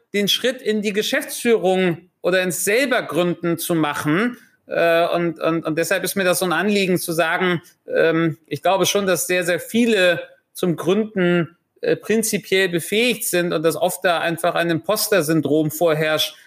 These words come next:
weil die Startup-Szene halt aus bestimmten,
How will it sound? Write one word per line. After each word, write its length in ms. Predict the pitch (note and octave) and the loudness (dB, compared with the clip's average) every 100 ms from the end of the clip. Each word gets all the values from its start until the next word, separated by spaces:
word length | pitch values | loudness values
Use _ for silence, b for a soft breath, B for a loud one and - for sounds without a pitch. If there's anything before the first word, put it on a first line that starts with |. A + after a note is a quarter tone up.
| B | B
weil 480 | - D#3+ F#3+ F#3 F3 | -2 0 2 0 -2
die 120 | F3 | -6
Startup-Szene 960 | D#3+ - F3 G3 F3+ F3 F#3 F#3 F3+ C#3+ | -4 -2 -2 0 0 0 -2 0 0 -2
halt 300 | E3 F#3 F#3 - _ | 0 0 -2 -8 _
aus 400 | - E3+ F3+ - | 0 2 2 -2
bestimmten, 840 | D#3+ - G3 G#3+ G#3 F3 E3+ F3 | -2 -2 0 -2 -2 0 2 0